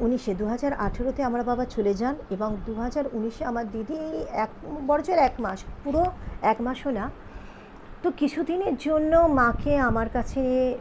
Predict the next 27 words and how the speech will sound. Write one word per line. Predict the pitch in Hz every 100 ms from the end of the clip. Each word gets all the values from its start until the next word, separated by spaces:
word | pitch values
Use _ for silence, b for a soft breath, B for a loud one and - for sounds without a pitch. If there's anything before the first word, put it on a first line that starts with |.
| -
পাঠিয়েছিল। | 202 196 - 247 - 202 180 - - - - -
আমি | 208 220 262 269 269 247
ভীষণ | 247 - 254 247
খুশি | 226 254
হয়েছিলাম, | 240 247 240
আমি | 214 226
চেয়েছিলাম | 233 196 233 233
মাকে | 220 220 247 226 B B B -
সেই | 240
সময়টা | 220 233 226 220 226 226
থেকেই | 240 254 247
পুরোপুরি | 214 202 220 202
ধরে | 180 190 175
রাখতে, | 165 156 - 156 - B B -
বেঁধে | 185 196 208
রাখতে | 190 175 - 180
এবং | 180 180 190 175 175 B B
সেবা | - - 196 185 -
করতে, | 160 - 202 -
কিন্তু | 277
সেটা | 277 294 277
হলো | 285 269
না। | 208 190
মায়ের | 196 214
দুর্বলতা | 226 220 226 226 226
বরাবরই | 208 196 196 208
আমার | 202